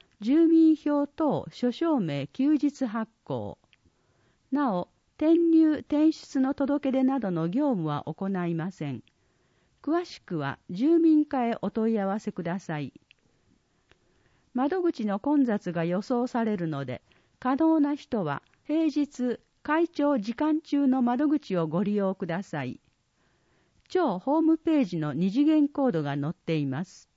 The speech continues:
ライン、マイナンバーカードをお持ちの人であれば、庁ライン公式アカウントから申請で、住民票の写し、および印鑑登録証明書を郵送。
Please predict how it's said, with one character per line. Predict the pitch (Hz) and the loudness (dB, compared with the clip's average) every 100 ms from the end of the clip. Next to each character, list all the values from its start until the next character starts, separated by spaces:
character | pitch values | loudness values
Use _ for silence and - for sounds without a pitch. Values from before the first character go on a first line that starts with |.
| _ _ _ _ _ _ | _ _ _ _ _ _
ラ | 220 233 | -4 0
イ | 247 254 | 2 2
ン、 | 240 226 - _ _ _ _ _ | 0 -4 -10 _ _ _ _ _
マ | 262 349 | -2 0
イ | 381 | 2
ナ | 349 339 | 2 2
ン | 330 | 0
バ | 320 | -2
ー | 311 | -2
カ | 311 269 | -2 -2
ー | |
ド | 180 156 | 0 -2
を | - | -2
お | |
持 | 202 269 | -2 0
ち | 247 | 0
の | 240 | 0
人 | 247 233 | -2 -4
で | 185 - | -4 -2
あ | 175 | -4
れ | 156 | -4
ば、 | 123 117 - _ - _ _ | -4 -6 -8 _ -20 _ _
庁 | - 339 180 - | -2 0 0 -4
ラ | 170 208 | -4 0
イ | 285 | 2
ン | 339 | 2
公 | 320 320 330 | 0 -2 -2
式 | - - 302 | -4 -6 -2
ア | 277 | -2
カ | 302 | 0
ウ | 285 | 0
ン | 254 | 0
ト | 226 170 | -2 -6
か | 160 | -4
ら | 151 | -6
申 | - 247 269 | -4 -2 -2
請 | - 220 202 | -2 -2 -2
で、 | 170 175 _ _ _ _ | -4 -6 _ _ _ _
住 | 202 277 349 | -2 0 2
民 | 349 339 320 | 4 4 2
票 | 302 285 | 0 0
の | 254 240 | 0 0
写 | 233 - 226 | -4 -6 -10
し、 | - 185 - _ _ _ - | -8 -10 -10 _ _ _ -6
お | 269 | 0
よ | 302 214 | 2 2
び | 156 151 _ - | -2 -4 _ -2
印 | 294 370 | 0 0
鑑 | - 339 339 | 0 0 0
登 | 339 320 | -2 0
録 | 233 - | -2 -4
証 | 185 262 285 | -4 -2 0
明 | 262 269 269 | 2 0 -2
書 | 240 214 | -2 -2
を | 170 | -2
郵 | 185 196 | -2 -4
送。 | 202 - 170 160 151 | -6 -6 -6 -4 -8